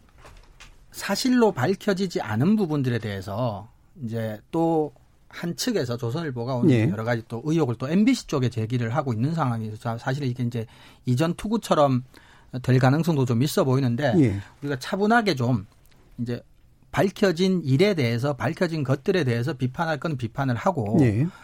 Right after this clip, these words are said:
Speaker 1: 조금 더 사실관계가 밝혀져야 될 것들은 조금 기다렸다가 사실관계가 밝혀진 다음에, 에, 그것에 대해서 우리가 이제 논할 건 논하고 따질 건 따지면 될 것 같습니다.
Speaker 2: 예. 그래서, 그러니까 제가 이제 일단 이 부분을 접하면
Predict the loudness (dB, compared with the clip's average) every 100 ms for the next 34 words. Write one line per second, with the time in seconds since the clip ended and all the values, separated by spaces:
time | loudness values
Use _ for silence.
0 | -14 -10 -6 -4 -2 -4 -2 -2 -2 -2
1 | -2 -2 0 0 2 0 0 -2 0 0
2 | -2 -4 -4 -2 0 2 0 -4 -4 -2
3 | -4 -8 -8 -8 -4 -4 -2 -2 -4 -6
4 | -6 -6 -2 -2 0 0 -2 -6 -12 -20
5 | -20 -20 -20 -20 -14 -12 -12 -8 0 0
6 | 0 -2 2 2 0 -2 -2 0 0 -2
7 | 0 0 2 2 2 0 -2 -2 -2 -2
8 | -2 -2 -2 -2 -4 -4 -2 -2 0 -2
9 | -2 -4 -8 -14 -16 -2 4 6 4 0
10 | -10 -20 -20 -20 -6 4 6 6 6 6
11 | 4 2 2 2 4 4 6 6 6 4
12 | 6 6 6 6 4 6 6 6 4 2
13 | 4 6 6 4 0